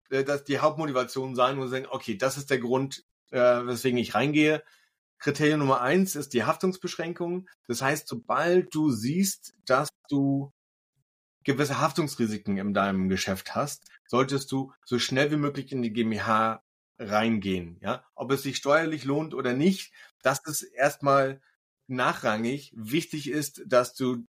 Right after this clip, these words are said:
die Haftungsbeschränkung bekommst. Also, ne, ist dir die Haftungsbeschränkung wichtig oder denkst du,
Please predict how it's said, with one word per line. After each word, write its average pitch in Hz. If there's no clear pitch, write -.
die 120
Haftungsbeschränkung 95
bekommst. 85
Also, 113
ne, 139
ist 165
dir 175
die 151
Haftungsbeschränkung 147
wichtig 196
oder 165
denkst 143
du, 151